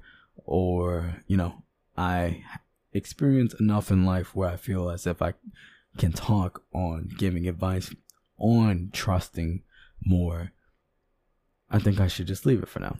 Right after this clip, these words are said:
I'll just leave it at, uh, one of my favorite statements. "Shit don't change if shit don't change." And I understand that trying to be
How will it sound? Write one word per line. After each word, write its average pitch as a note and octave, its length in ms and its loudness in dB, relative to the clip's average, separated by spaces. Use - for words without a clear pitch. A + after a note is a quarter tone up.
I'll E2+ 340 -4
just F2+ 200 -6
leave F#2+ 220 0
it F2+ 100 0
at, F#2 320 -2
uh, F2 320 2
one G2 100 0
of F2 40 2
my D#2+ 120 0
favorite F#2+ 320 2
statements. F2 680 0
"Shit - 460 2
don't F#2+ 280 4
change F2+ 580 2
if B1+ 220 -2
shit - 440 -2
don't D#2 260 2
change." - 640 -6
And F#2 540 2
I F2+ 120 2
understand F#2 680 4
that E2+ 160 0
trying F#2 420 0
to F2+ 140 -2
be F2+ 540 0